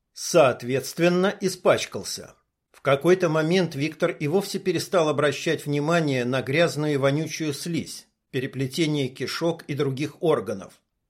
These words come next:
Лишь бы только найти эти долбанные бусины. Пять штук. Пять заветных белых шариков нашлось в этой твари. Виктор отошёл от тела иного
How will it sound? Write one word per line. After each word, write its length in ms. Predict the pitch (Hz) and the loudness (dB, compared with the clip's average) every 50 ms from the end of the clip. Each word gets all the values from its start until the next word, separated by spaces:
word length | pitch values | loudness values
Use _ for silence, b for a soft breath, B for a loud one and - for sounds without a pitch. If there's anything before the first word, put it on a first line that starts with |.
| _ - | _ -10
Лишь 380 | - 110 123 156 196 214 180 180 | -8 -2 2 4 4 4 2 2
бы 160 | 180 214 208 | 2 2 2
только 340 | 208 196 190 190 185 - 196 | 4 2 0 0 0 0 0
найти 460 | 170 175 160 143 127 - - 180 180 | 2 2 0 0 -2 -6 -4 -2 -2
эти 220 | 185 - - 180 | -2 0 0 0
долбанные 680 | 160 131 156 147 143 143 131 143 147 147 151 147 147 147 | 0 4 4 4 4 4 2 2 2 2 2 0 0 0
бусины. 600 | 127 117 127 123 117 - 139 123 107 98 - - - _ _ _ _ _ _ _ _ _ _ _ _ | -2 -2 -4 -4 -4 -4 -4 -4 -6 -8 -12 -18 -20 _ _ _ _ _ _ _ _ _ _ _ _
Пять 340 | 120 135 165 196 202 - - | 4 6 6 6 4 2 -2
штук. 800 | - - - - - - 143 - - - - - - - _ _ _ _ _ _ _ _ | -8 -8 -8 -8 -6 -6 -6 -6 -8 -12 -18 -18 -18 -20 _ _ _ _ _ _ _ _
Пять 260 | - 139 165 180 - | 4 6 6 6 4
заветных 640 | 131 120 151 143 139 156 170 - - 165 160 127 117 | 2 0 2 2 2 0 -2 -2 -4 -6 -6 -6 -4
белых 380 | 113 139 160 151 147 135 - | -2 -2 0 0 0 -2 -4
шариков 580 | - - 160 160 175 175 170 170 190 175 - - | -4 0 2 2 2 2 0 -2 -4 -6 -4 -2
нашлось 500 | 160 139 117 - - 127 135 127 - - | 0 0 0 0 0 -2 -2 -2 -2 -2
в 60 | 131 | -2
этой 240 | 131 127 127 127 123 | -2 0 0 -2 -4
твари. 500 | 127 131 123 123 117 98 92 95 - - - _ _ _ _ _ _ _ _ - | -2 0 0 0 0 0 -4 -8 -16 -20 -20 _ _ _ _ _ _ _ _ -2
Виктор 480 | 127 135 175 196 190 - 196 185 - - | 0 2 2 0 0 0 -2 -2 0 -2
отошёл 420 | 151 139 156 139 - - 202 180 170 | -4 -2 -2 -2 -2 -2 -2 0 -2
от 140 | 160 165 | -2 -4
тела 360 | - - - 180 170 156 156 143 | -4 -4 -2 0 0 0 0 0
иного 500 | 139 151 180 190 175 131 110 - - | 0 2 2 0 0 0 -2 -4 -6